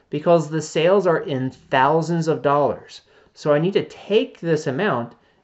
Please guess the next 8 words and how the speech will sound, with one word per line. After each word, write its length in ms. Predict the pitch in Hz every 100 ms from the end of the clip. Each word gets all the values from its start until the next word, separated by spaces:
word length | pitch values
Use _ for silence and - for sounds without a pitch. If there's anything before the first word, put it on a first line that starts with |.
| _
and 180 | 156 156
multiply 640 | 151 170 196 165 143 127
it 100 | 135
by 200 | 104 104
one 260 | 107 123 139
thousand. 680 | 143 202 226 226 - 87 76 _ _ _ _ _
So 180 | - 160
really, 580 | 135 151 247 175 151